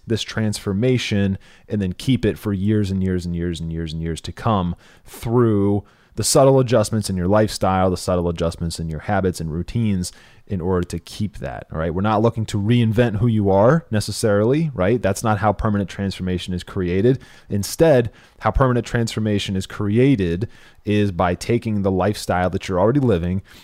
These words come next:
and making subtle adjustments, okay? That, that includes both removing some things and adding some new things, removing some old habits and routines,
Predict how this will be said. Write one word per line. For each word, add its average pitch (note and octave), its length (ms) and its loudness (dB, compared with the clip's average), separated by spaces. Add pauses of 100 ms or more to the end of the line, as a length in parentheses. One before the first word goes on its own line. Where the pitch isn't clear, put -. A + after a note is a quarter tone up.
(100)
and G2+ 120 -2
making F#2+ 300 -2
subtle F#2+ 400 0
adjustments, F2 720 -4 (100)
okay? - 140 -6
That, F2+ 300 -2
that G#2+ 140 2
includes A2 420 0
both G2+ 260 2
removing A2 420 0
some B2 140 -4
things D3 400 -2 (400)
and G2+ 180 -4
adding F#2+ 300 0
some F2 180 -4
new F2 120 -2
things, C2+ 360 -10
removing G#2 360 0
some G#2 160 -2
old G2+ 180 4
habits A2+ 360 0
and G2+ 80 -2
routines, C3 460 0